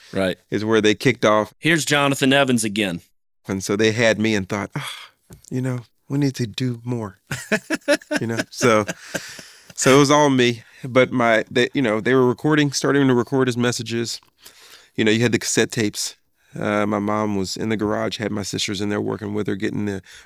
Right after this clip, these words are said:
Speaker 2: recordings into bags, and people would make orders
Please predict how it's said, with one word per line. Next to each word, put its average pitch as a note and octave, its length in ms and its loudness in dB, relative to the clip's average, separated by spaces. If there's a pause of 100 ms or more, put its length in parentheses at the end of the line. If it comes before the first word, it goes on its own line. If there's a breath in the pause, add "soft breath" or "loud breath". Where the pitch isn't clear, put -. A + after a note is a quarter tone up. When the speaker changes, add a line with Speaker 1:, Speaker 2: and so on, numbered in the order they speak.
Speaker 2:
recordings G#2 540 -2
into G2+ 300 -4
bags, G2+ 460 -4
and F2+ 120 -6
people G2 260 -6
would G2+ 120 -8
make G#2 260 -4
orders G#2 460 -4